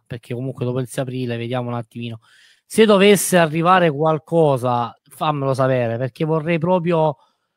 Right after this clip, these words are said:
ve-, registrare il momento dell'arrivo lì al museo, perché forse, eh, bisogna iniziare a, a, a lavorare sulla coscienza anche dello stesso braccone, dico io, no?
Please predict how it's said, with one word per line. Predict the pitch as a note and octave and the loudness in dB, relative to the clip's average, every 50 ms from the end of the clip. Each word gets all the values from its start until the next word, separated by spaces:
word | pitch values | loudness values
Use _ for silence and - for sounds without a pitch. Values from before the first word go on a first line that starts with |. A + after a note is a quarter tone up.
| _ _ _ _ _ _ _ _ _ _ | _ _ _ _ _ _ _ _ _ _
ve-, | - D3+ E3+ F3 F#3 F#3 - - - | -4 -2 0 0 0 -2 -4 -8 -2
registrare | E3 F#3 F#3 E3 C#3 F3 F#3+ D#3+ - - F#3 G#3+ G#3+ G#3 G3+ G3 F#3+ | 0 0 0 0 0 -2 -2 -2 -2 0 2 4 6 6 4 4 2
il | F#3 F3 | 2 2
momento | F3+ F3+ F#3 F#3+ G#3 G3 - - F#3 | 0 0 0 0 -2 -2 -2 0 0
dell'arrivo | F3 F3+ F3 F3 F3 E3+ D#3+ F#3+ F#3+ F3 D3+ C#3 C#3 | 2 2 2 2 2 2 2 2 2 4 4 2 2
lì | C3+ C3+ C3+ | 2 0 -2
al | B2+ B2+ | -2 -4
museo, | B2+ B2 G#2+ C3+ B2+ A#2+ | -6 -6 -4 -2 -2 -2
perché | A#2 - D3 - - F#3 E3+ | -2 -4 -8 -4 -2 0 2
forse, | C#3 G3+ A3 G#3 - - - F#3+ F3+ E3+ D#3+ - _ - - - _ _ _ _ _ _ | 4 6 4 4 2 0 0 2 2 2 2 0 _ -12 -18 -18 _ _ _ _ _ _
eh, | - E3 E3+ E3+ E3 E3 E3 | -4 0 2 2 2 0 0
bisogna | D#3 D#3+ C#3+ F#3+ G3 F#3+ | -2 -4 -2 -2 -2 -2
iniziare | F#3 F#3 F3+ D#3+ C#3+ G3 G3 F#3 F3 E3 | -2 -4 -4 -2 0 0 2 2 2 2
a, | E3 E3 D#3 D#3+ E3 | 0 0 0 0 0
a, | E3+ E3+ F#3 - _ - E3+ F3 E3+ E3+ D3+ E3 F3+ E3+ | 0 -2 -6 -12 _ -8 -6 -4 -2 -2 0 2 2 2
a | |
lavorare | D#3+ D#3+ D#3+ E3 F3+ F#3+ G3 G3 E3+ | 4 2 2 2 2 2 2 2 0
sulla | C#3+ D#3 D#3+ D#3 D3 | 0 0 0 0 0
coscienza | D3+ D#3 C#3 - - - F#3 G3+ G3+ F3+ - - E3 D#3+ | 0 -2 -4 -4 -4 -4 -2 -2 -2 -4 -6 -4 -2 -2
anche | F3 F#3+ E3+ - F3 | -2 -2 -4 -6 -6
dello | D#3 D3+ D3+ D3 D3 | -4 -4 -2 -2 -4
stesso | - - - E3+ D#3 - - - D#3 C#3+ C#3 B2+ _ _ _ _ | -4 -6 -6 -8 -6 -8 -6 -2 0 0 0 0 _ _ _ _
braccone, | _ D3 C#3 C3+ E3 D#3 C#3+ - _ - - E3 D#3 C#3+ C3 B2 B2 | _ -10 -6 -4 -4 -4 -4 -8 _ -2 0 0 0 0 -2 -6 -10
dico | A#2+ B2+ A#2+ B2 B2+ | -10 -10 -8 -8 -6
io, | B2+ B2 B2 A#2+ A#2 | -6 -6 -6 -8 -8
no? | B2 C#3 D#3 E3 D#3+ | -8 -6 -6 -6 -8